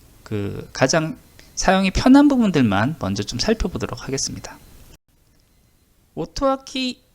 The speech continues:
프로그램을 사용하는 방법은 메모장을 열고 메모장에 하키로 만들고 싶은 내용을 저장을 시킨 다음에 저장을 할 때 확장자명을 점 에이에이치케이로 저장을 하면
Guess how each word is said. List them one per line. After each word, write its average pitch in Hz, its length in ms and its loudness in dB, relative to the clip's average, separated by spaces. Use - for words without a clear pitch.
프로그램을 208 500 -2
사용하는 220 480 -4
방법은 131 640 -8
메모장을 185 640 2
열고 101 520 -6
메모장에 170 840 -2
하키로 226 640 4
만들고 147 420 6
싶은 - 320 0
내용을 117 560 2
저장을 190 440 2
시킨 - 300 0
다음에 104 460 0
저장을 196 460 -4
할 131 140 -8
때 190 340 -8
확장자명을 135 880 -6
점 233 460 -2
에이에이치케이로 180 1400 -6
저장을 123 400 -8
하면 165 400 -4